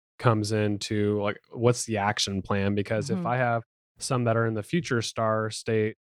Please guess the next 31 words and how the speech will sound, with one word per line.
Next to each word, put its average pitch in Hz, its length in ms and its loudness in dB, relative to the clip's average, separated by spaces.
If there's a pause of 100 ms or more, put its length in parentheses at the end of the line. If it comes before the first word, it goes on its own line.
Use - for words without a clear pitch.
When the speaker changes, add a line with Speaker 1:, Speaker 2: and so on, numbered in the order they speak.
(100)
Speaker 1:
okay, 127 160 0
they're 120 120 0
moderate 147 420 0
performers, 123 400 0
but 113 160 -2
they 110 100 2
have 107 120 0
high 160 220 2
potential. 120 520 -2
So 117 280 -2
I 110 80 2
need 135 200 0
to 156 60 -2
build 127 240 0
an 117 80 0
action 117 340 0
plan 110 460 0 (340)
that 110 160 2
gets 131 240 0
them 123 200 2
to 120 280 -2
where 113 300 0
they 110 320 0 (300)
Speaker 2:
Yes. 196 160 0
Speaker 1:
can 120 140 0
be 131 360 2
to - 140 -8
meet 117 280 2
their 110 100 -2
potential. 143 460 2 (100)
Speaker 2:
Yeah. 185 200 0